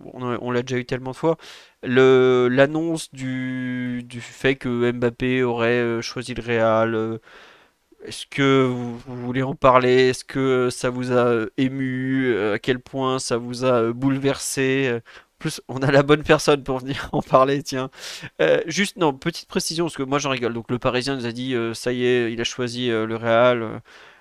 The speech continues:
voilà. Euh, côté presse madrilène, ça a pas du tout été repris, à ma grande surprise. On est, on a fait un peu le tour. Euh, on s'attendait à voir la une de Marca, tout ça. Pas du tout. Euh, on me dit, « Tout le monde va dans ce sens quand même. »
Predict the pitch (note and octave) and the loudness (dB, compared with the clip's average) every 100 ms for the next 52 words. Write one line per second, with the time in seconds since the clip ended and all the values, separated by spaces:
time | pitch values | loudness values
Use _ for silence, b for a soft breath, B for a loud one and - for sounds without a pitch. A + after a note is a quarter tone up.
0 | B A#2+ C3+ D#3 F3+ _ C#3+ C3 A#2+ A#2 | B 2 4 4 0 _ -2 0 2 0
1 | A#2+ A2+ A2+ B2+ - C#3+ C#3 - C#3 C3+ | 0 -2 -6 -14 -8 -4 -4 -2 0 2
2 | C3+ B2 - F3 D#3 B2+ B2 F#3+ G3 A#2 | 0 -2 -2 -2 -2 -2 -2 -2 -4 -6
3 | B2 - E3 C#3+ D3 D3+ G3+ F#3 D3+ C3 | -6 -4 -6 -6 -10 -12 -8 -6 -6 -6
4 | A2 D3 C4 F3 B2 B2 - - F3+ G#3 | -6 -10 -10 -10 -10 -10 -10 -12 -12 -10
5 | D3+ B2 B2 B2 B2 - B2+ A#2+ A#2+ - | -8 -6 -4 -4 -6 -6 -8 -8 -10 -6
6 | E3+ E3 C3 B2+ C#3 - B2+ C#3 C#3+ C#3 | -2 -2 -4 -6 -8 -4 -4 -2 -2 2
7 | C3+ C3 C3+ C#3+ C3+ C3 - C#3+ C#3 - | 4 4 0 -2 -2 -2 0 -2 -2 -2
8 | - C#3+ C#3 _ _ _ _ _ _ _ | -2 -2 -2 _ _ _ _ _ _ _
9 | B2 A#2 A2 D3+ F3 B B B B B | -4 -4 -6 -10 -12 B B B B B
10 | - C#3 D3 D3+ D3 D3+ D3+ - E3 D#3+ | 4 8 8 8 6 6 2 0 -4 -4
11 | G#3+ - B3+ B3+ A#3+ A3 - G#3+ G3 F#3 | -4 -4 -2 2 2 2 0 -2 -2 0
12 | D#3 D3 | 0 0